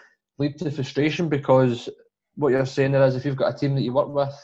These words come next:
and you've got expectations, you've set them, but what if they, I suppose this is leading into Lewis's follow-up question, um,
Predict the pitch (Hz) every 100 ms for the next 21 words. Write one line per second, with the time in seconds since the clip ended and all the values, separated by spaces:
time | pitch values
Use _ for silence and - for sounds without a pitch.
0 | _ _ _ - - _ _ - 127 120
1 | 139 135 - 135 - 135 135 139 120 -
2 | 127 131 151 139 131 113 131 123 123 120
3 | 120 - - 135 131 123 123 131 123 123
4 | 123 131 131 - - 131 135 113 143 135
5 | 135 131 - _ _ _ _ 123 120 117
6 | 113